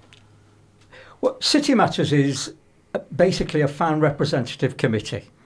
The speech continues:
Um, we work with the senior club management on f-,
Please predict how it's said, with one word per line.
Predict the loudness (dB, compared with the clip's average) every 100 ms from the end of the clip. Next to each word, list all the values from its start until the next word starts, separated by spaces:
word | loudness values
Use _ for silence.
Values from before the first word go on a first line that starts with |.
| _ -20 -20 -20 -20 -6
Um, | -2 0 2 2
we | 2
work | 4 4 4 2
with | -2
the | -2
senior | 0 2 2 0
club | 0 -2 0
management | 0 0 0 0 0 0 -8 -20 _ -20 _ -2
on | 0 2 0 -4 -18 _ _
f-, | -14